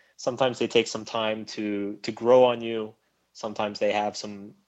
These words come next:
some bad sides that you don't like. You know, it, it's like a relationship with somebody. It's never, you're not happy all the time. Um, and then there, there are people who just, "Passion doesn't make me money. I'm gonna go do what makes me money." It's like,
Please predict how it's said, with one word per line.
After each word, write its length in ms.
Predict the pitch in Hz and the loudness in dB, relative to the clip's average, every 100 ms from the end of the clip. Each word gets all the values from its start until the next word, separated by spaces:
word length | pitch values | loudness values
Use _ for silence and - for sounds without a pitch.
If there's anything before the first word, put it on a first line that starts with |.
| _ _ - | _ _ -10
some 220 | - 101 | -8 0
bad 280 | 117 127 120 | 4 4 4
sides 320 | 120 113 107 | 2 2 0
that 140 | 107 | -8
you 60 | 107 | -10
don't 200 | 101 98 | -10 -4
like. 400 | 123 127 120 - | 0 2 0 -6
You 80 | 123 | -12
know, 140 | 113 | -12
it, 400 | 117 139 143 135 - | -10 -8 -6 -6 -2
it's 120 | 170 | 2
like 100 | 156 | 4
a 60 | |
relationship 720 | 139 131 131 127 127 110 113 107 | 4 4 2 2 -2 -6 -6 -6
with 100 | - | -6
somebody. 320 | 107 104 104 | -4 0 -2
It's 160 | 104 | -2
never, 280 | 131 131 123 - _ _ - | -2 0 -2 -4 _ _ -10
you're 320 | 123 135 139 | -6 -2 2
not 160 | 147 - | 2 2
happy 380 | 135 123 120 | -2 -2 0
all 120 | 113 113 | 0 0
the 120 | 104 | -2
time. 400 | 117 101 90 92 _ _ _ _ _ 117 | -6 -6 -8 -18 _ _ _ _ _ 2
Um, 560 | 113 110 107 101 104 - _ _ _ | 6 8 6 2 -6 -20 _ _ _
and 140 | 143 165 | 2 2
then 120 | 196 | 2
there, 220 | 202 190 | 2 2
there 200 | 147 156 | 2 0
are 60 | 156 | 0
people 380 | 165 170 156 143 | 0 -2 0 0
who 140 | 143 | -2
just, 380 | 143 139 - _ _ _ _ - | -4 -6 -10 _ _ _ _ 0
"Passion 320 | 135 131 131 | 2 2 0
doesn't 180 | 120 110 | -2 -2
make 180 | 107 | -6
me 120 | 110 101 | -6 -6
money. 460 | 104 98 95 92 _ - | -4 -4 -8 -14 _ -10
I'm 240 | 107 104 | -8 -8
gonna 360 | 107 104 95 95 - _ - - | -6 -6 -6 -8 -12 _ -20 -2
go 140 | 110 | 0
do 220 | 104 104 | 0 -2
what 160 | 104 104 | -2 -4
makes 220 | 101 - | -8 -8
me 80 | 104 | -4
money." 280 | 117 123 98 | 0 0 -2
It's 160 | 98 | -4
like, 160 | 107 | -6